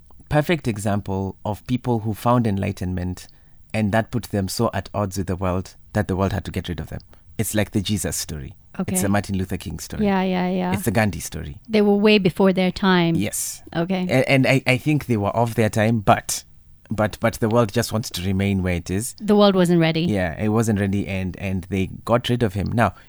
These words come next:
Speaker 1: if you read the autobiography of Malcolm X, as narrated to, um, um,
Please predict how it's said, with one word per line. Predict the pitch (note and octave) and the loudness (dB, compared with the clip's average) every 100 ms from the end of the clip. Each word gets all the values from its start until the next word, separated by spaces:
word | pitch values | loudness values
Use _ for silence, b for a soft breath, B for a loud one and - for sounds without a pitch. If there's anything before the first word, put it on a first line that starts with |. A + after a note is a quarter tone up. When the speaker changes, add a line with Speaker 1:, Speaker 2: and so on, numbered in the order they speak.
| b | b
Speaker 1:
if | C3+ | -4
you | C#3 | 2
read | F3 E3 | 2 4
the | |
autobiography | D3+ C3 G#2 A2 G#2 G2+ F#2 | 4 2 0 0 0 -4 -4
of | F2+ | -4
Malcolm | F2+ F2+ E2+ | -4 -4 -6
X, | E2 - - | -6 -10 -10
as | E2+ G2 F2+ | -4 -4 -4
narrated | F2 F2+ F2+ E2 | -4 -4 -4 -8
to, | - E2+ E2+ - b b | -8 -10 -10 -12 b b
um, | F2+ E2+ E2 E2 F#2+ - - | -6 -6 -6 -8 -12 -18 -14
um, | - F#2 F#2 - | -8 -6 -6 -8